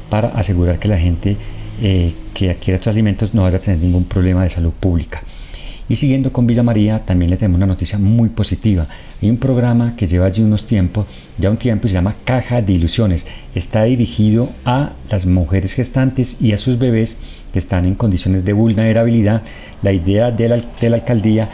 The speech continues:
es siempre asesorar a las madres, acompañarlas en la lactancia, en el manejo del bebé, en el fortalecimiento del vínculo madre-hijo.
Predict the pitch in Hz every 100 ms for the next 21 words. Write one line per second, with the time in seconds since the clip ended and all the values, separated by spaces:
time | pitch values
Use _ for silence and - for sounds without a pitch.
0 | - - - 107 - 135 113 - 113 117
1 | - - - - - 95 90 90 98 101
2 | 98 104 95 101 95 - 90 87 92 101
3 | - - 92 87 90 82 - - - 92
4 | 87 - - 110 110 104 - 107 104 101
5 | 92 90 87 85 95 98 87 90 107 104
6 | 98 - 92 - 87 82 85 85 - 92
7 | 87 82 92 92 104 95 92 - - -
8 | 95 92 98 95 104 104 101 107